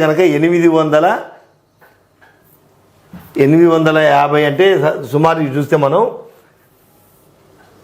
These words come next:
ఎనిమిది వందల డెబ్బై రెండు మ-, డెబ్బై మూడు మంది ఈ దగ, ఈ మోసంలో పూర్తిగా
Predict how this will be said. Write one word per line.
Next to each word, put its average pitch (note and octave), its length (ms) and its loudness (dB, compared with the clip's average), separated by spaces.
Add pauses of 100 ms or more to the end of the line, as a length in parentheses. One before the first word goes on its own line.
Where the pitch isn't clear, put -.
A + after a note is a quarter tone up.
(240)
ఎనిమిది F3+ 240 4
వందల F3+ 260 2
డెబ్బై D#3 280 2
రెండు D#3 200 2
మ-, D#3+ 140 0 (140)
డెబ్బై D3+ 300 0 (120)
మూడు D3+ 240 0
మంది D#3+ 240 0 (720)
ఈ - 20 4 (160)
దగ, C#3+ 160 2 (500)
ఈ C#3+ 40 2 (100)
మోసంలో D3+ 420 0 (1120)
పూర్తిగా E3 320 2